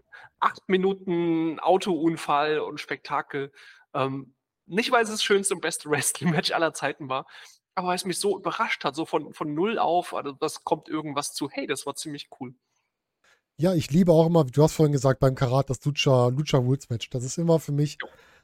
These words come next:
Speaker 2: so dieser, auch so ein kleiner Highlight-Punkt, weil es auch was ganz anderes bringt. Das hat dieses Showcase-Match auch gebracht. Und das fand ich sehr schön.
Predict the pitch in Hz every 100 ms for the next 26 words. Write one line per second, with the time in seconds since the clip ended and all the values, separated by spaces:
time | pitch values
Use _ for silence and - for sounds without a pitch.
0 | - 147 139 156 151 143 139 - _ _
1 | 165 180 190 - 170 151 143 165 160 165
2 | 160 160 165 143 - 143 151 165 190 147
3 | - 127 120 - 139 147 131 - 143 139
4 | - 120 123 110 - 117 104 - _ 127
5 | 127 131 120 - 117 - 113